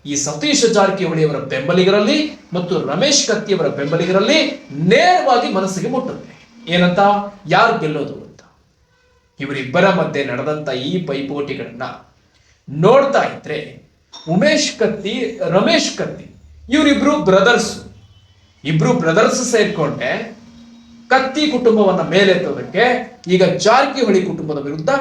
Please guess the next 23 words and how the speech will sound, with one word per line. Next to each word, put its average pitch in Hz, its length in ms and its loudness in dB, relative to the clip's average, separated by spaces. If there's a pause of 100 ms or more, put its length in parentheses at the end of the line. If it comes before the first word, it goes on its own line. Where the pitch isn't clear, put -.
(360)
ಪಣಕ್ಕಿಳಿದು 185 640 0
ತೊಡೆ 185 400 0
ತಟ್ಟಿತ್ತು. - 340 -16 (760)
ಇನ್ನು 214 720 2 (220)
ಈ 190 60 -2
ಕಡೆ 156 200 4
ರಮೇಶ್ 156 480 0
ಜಾರಕಿಹೊಳಿ 196 600 4
ಮತ್ತು 190 560 4 (140)
ಸತೀಶ್ 196 500 0
ಜಾರಕಿಹೊಳಿ 190 460 2
ಮಧ್ಯೆ 185 260 4
ಇತ್ತಲ್ಲ 185 280 2 (1500)
ಆಟ, 175 220 2
ಹ್ಮ್. - 720 -6 (1160)
ನಾನು 180 460 4 (320)
ಹಂಗೆ 180 280 4
ನೀನು 190 300 2
ಹಿಂಗೆ 185 300 2
ಅಂತೇಳಿ 175 300 2
ಇವ್ರಿವ್ರ 196 360 4
ಮಧ್ಯೆನೇ 190 240 0
ಇತ್ತಲ್ಲ 196 400 2